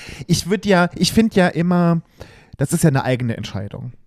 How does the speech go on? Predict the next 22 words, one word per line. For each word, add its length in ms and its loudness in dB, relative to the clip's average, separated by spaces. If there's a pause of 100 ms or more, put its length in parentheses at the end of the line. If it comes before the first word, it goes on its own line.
(100)
Wie 120 2
mit 120 2
allem. 300 -10
Und 120 -4
wenn 120 0
jemand 180 -2
sagt, 140 -6
"Ich 60 -20
möchte 200 -6
mich 140 -8
nicht 180 -4
impfen 240 -6
lassen", 160 -2
ist 120 -18
total 280 -10
in 80 -14
Ordnung. 240 -10
Man 80 -6
kann 140 -4
ja 80 -4
keinen 180 -16
zwingen. 320 -18